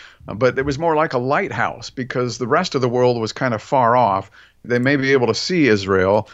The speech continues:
They may be able to see the light from a distance, but it was just a, a whole different perspective here that Jesus was giving compared to how we want to apply this light thing to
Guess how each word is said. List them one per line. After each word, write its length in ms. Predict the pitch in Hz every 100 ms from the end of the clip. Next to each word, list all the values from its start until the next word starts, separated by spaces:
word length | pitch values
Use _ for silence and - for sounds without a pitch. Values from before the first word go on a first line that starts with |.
| - -
They 60 |
may 180 | 120 127
be 160 | 120 120
able 140 | 117
to 100 | 107
see 320 | - - 180
the 160 | 143 113
light 320 | 104 101 110
from 160 | - 107
a 40 |
distance, 640 | 101 131 123 107 104 - - - _ -
but 460 | 98 107 101 101 - _ -
it 140 | 120
was 260 | 113 104 -
just 220 | 131 -
a, 80 | 110 -
a 40 |
whole 260 | 104 160 175
different 400 | 147 165 - -
perspective 680 | - - - 147 135 123 -
here 200 | 110 101
that 160 | 98
Jesus 460 | 95 123 120 120 117
was 120 | 101
giving 320 | - 131 120
compared 380 | 107 107 120 113
to 60 | 101
how 180 | 113
we 100 | 113
want 240 | 117 110 107
to 120 | -
apply 380 | 107 - 117 113
this 240 | 101 95
light 320 | 104 104 117 -
thing 320 | 107 98 98
to 340 | 98 107 101